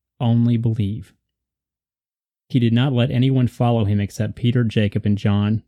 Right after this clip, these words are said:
the brother of Jacob. They come to the house of the synagogue leader. He sees a commotion, people weeping and wailing loudly. After entering, he said to them,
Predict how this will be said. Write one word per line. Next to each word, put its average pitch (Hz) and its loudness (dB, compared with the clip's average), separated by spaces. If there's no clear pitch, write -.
the - 0
brother 107 0
of 98 -2
Jacob. - -4
They 123 2
come 147 2
to 147 2
the 117 2
house 123 2
of 110 -4
the 110 2
synagogue 110 0
leader. 123 -2
He 127 0
sees 131 0
a 117 -2
commotion, 120 0
people 123 0
weeping 117 2
and 101 0
wailing 104 0
loudly. 101 -4
After 127 0
entering, 131 2
he 104 0
said 151 -2
to 113 0
them, 95 -4